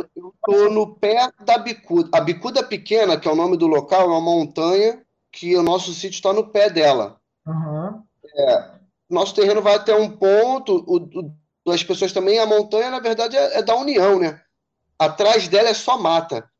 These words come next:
Speaker 1: Então, assim, eu posso tá subindo ela. Dá,
Speaker 2: Pô,
Speaker 1: dá mais
Speaker 2: você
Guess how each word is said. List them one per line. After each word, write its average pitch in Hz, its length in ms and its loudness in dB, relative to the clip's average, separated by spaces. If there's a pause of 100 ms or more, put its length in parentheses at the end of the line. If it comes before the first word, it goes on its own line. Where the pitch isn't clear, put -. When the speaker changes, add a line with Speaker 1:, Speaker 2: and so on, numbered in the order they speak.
(360)
Speaker 1:
Então, 202 200 -2
assim, 254 160 -4
eu 185 140 0
posso 226 460 -2
tá 262 160 -2
subindo 269 680 -6
ela. 175 440 2 (800)
Dá, - 200 2
Speaker 2:
Pô, 202 240 2
Speaker 1:
dá - 160 4
mais 220 200 0
Speaker 2:
você - 40 -18